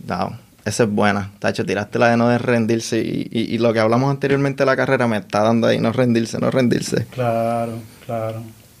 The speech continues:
Speaker 2: Entonces, Ronald Rodríguez, bienvenido a Conexiones.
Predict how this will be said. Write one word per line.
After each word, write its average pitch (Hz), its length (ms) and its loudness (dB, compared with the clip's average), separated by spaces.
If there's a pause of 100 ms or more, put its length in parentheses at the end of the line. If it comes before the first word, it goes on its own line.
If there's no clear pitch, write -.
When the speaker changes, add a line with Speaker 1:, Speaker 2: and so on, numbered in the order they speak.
(140)
Speaker 2:
Entonces, 151 680 -6 (720)
Ronald 131 320 -2
Rodríguez, 180 540 2 (420)
bienvenido 120 480 0
a 143 160 0 (140)
Conexiones. 127 580 -4